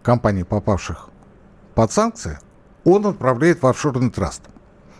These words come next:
находящийся под управлением независимых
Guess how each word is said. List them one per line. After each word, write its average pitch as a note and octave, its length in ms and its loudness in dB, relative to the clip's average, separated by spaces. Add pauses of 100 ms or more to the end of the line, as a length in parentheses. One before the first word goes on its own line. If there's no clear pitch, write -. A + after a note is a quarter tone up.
(580)
находящийся D#3+ 880 2
под G#2 200 -6
управлением C3 600 2
независимых A#2+ 760 0